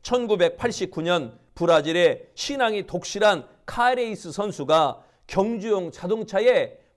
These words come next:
방금 말씀했던 그 티셔츠에 새겼던 글을 그 경주용 자동차에 새기고 나왔다고 합니다. "Jesus loves you." 이런 글자로 차에 도색을 하고 그 자동차 경주에 출전을 했는데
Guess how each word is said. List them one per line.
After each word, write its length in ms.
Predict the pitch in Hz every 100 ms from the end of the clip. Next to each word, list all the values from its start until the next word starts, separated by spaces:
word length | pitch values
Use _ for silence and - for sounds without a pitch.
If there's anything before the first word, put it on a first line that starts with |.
| -
방금 440 | 220 247 254 214
말씀했던 720 | 170 190 - 175 170 202 165
그 260 | 175 170 160
티셔츠에 540 | - 262 254 247 196
새겼던 480 | 190 233 226 208 175
글을 440 | - 214 269 302 _ _ _
그 180 | - 220
경주용 600 | - 233 262 247 254 208
자동차에 520 | - 196 208 170 170
새기고 380 | 214 294 247 185
나왔다고 540 | 120 131 143 139 123 123
합니다. 400 | 98 - - - _ _ _ _
"Jesus 540 | - 139 135 135 131
loves 420 | 135 147 170 180 185
you." 500 | 185 208 196 165 139 _ _ _ _ _ _ _ -
이런 240 | 185 254
글자로 400 | 220 214 226 214
차에 260 | 202 226 196
도색을 460 | 143 185 233 240
하고 500 | 190 160 214 147 - -
그 200 | 214 220
자동차 460 | - 185 262 240 220
경주에 380 | 175 156 165
출전을 480 | 165 262 226 214 160
했는데 580 | 131 120 117 160 135 -